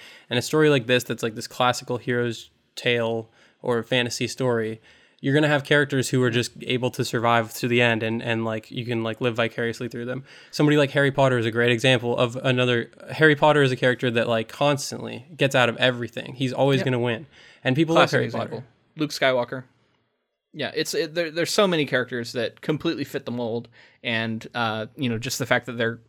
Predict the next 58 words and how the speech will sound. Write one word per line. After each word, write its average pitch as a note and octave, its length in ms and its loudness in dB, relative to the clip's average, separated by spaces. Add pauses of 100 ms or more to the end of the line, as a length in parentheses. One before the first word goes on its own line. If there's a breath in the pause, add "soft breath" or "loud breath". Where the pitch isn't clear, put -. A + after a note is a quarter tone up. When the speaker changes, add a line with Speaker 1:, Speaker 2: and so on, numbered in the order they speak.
(220)
Speaker 2:
dudes C3+ 540 0
means A#2 380 0
that A2+ 220 2 (440)
a C#3 60 -2
lot A#2 140 2
of A#2 80 -6
people B2+ 200 -2
tend B2+ 260 -2
to B2 160 2 (100)
not A2+ 240 2
criticize F3+ 380 6
them A#2+ 100 -2
that G#2 160 -4
way. F#2+ 220 -10 (240 loud breath)
But B2 80 -6
as A2+ 60 -6
soon C#3+ 100 2
as C3+ 140 0
it's C3+ 140 -10
Speaker 1:
Right. - 40 4
Speaker 2:
a E3+ 40 6
woman, D3+ 380 6
they, A#2+ 240 2
everybody B2 480 2
lumps B2+ 360 -4
this A#2+ 140 -8
criticism A2+ 420 -6
on - 80 -12
them, B2 60 -12 (160)
and C#3 120 0
it's C#3 100 0
bullshit. - 340 -10 (440 loud breath)
But, A#2+ 180 0
um, A#2 260 -4
I F#3+ 60 2
just A3+ 140 2
wanted A3+ 120 4
to F#3 60 0
call D3 180 4
out C3 60 0
that C#3 140 -4 (180 loud breath)
it's, E3 140 -4
so G3 280 6
it's F#3+ 160 -4
funny C4+ 220 2
'cause G3 160 0
it's D3+ 180 -6
like, B2+ 220 0
it D3 180 -6
is A3+ 280 2
something F#3 400 -2
to F3+ 80 -4
be D3 140 -4
aware A#2+ 320 0
of B2+ 120 0
when A#2 100 -6
you're G#2 120 -10
writing, B2+ 540 -6